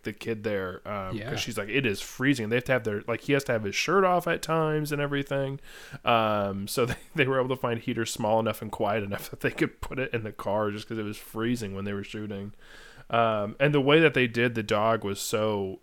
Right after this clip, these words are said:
Speaker 1: interesting. They used, obviously, real dogs, but then they had, like, guys in dog suits for some of it.
Speaker 2: Wow.
Speaker 1: And they had a, uh, like, a, a, a molded dog head, but, like, on, like, a,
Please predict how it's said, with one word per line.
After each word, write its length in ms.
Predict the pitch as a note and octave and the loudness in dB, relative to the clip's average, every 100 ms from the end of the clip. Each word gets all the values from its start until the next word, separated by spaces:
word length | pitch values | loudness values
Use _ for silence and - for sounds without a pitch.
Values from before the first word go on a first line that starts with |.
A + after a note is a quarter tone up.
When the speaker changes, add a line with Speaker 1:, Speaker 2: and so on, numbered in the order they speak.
| - | -10
Speaker 1:
interesting. 380 | A2 A2+ G2 G2 | -6 -6 -6 -4
They 160 | A2 | 0
used, 160 | B2+ B2 | 2 2
obviously, 360 | A2+ A2+ - | 0 -2 -6
real 220 | A2 G#3 F3+ | 4 6 8
dogs, 340 | B2+ A#2 A#2 | 6 4 0
but 80 | A2+ | -4
then 100 | A#2 | -2
they 80 | A#2+ | 0
had, 200 | A#2+ A2+ | 0 -2
like, 200 | G#2+ - | -4 -4
guys 380 | F#2+ A2 B2 | 0 2 2
in 120 | A2 G2+ | 0 -2
dog 360 | G2+ G2+ G#2+ | -2 -2 -4
suits 440 | - G#2+ C#3 - - | -6 -2 -2 -4 -10
for 220 | - D3+ | -2 -2
some 220 | - D#3+ | 2 2
of 140 | D#3 E3 | 4 4
it. 280 | E3 F3 - - - | 4 2 -4 -20 -14
Speaker 2:
Wow. 100 | A2 | 0
Speaker 1:
And 160 | B2 A#2+ | 2 4
they 140 | B2 | 4
had 260 | A#2+ B2 A#2 | 4 4 4
a, 200 | A#2+ A#2 | 4 4
uh, 380 | A2+ G#2+ G#2 G2+ - - - | 4 4 2 -2 -8 -20 -2
like, 160 | B2 B2 | 0 4
a, 840 | A2+ G2+ G2+ A#2 A2+ G#2 G2 F#2+ A#2 | 2 2 -2 -2 0 0 0 -4 -4
a, 60 | A#2 | -4
a 40 | |
molded 640 | G#2+ B2+ C3+ C#3+ C3+ A#2+ A#2 | -2 2 4 4 2 2 0
dog 320 | A2+ A#2+ C3 | 2 2 2
head, 200 | D3 C3+ | 2 2
but, 160 | B2 | 2
like, 200 | G2+ A2 | 0 -2
on, 160 | A#2 A#2 | -2 0
like, 180 | A2+ A2+ | -2 -2
a, 220 | G#2+ | -6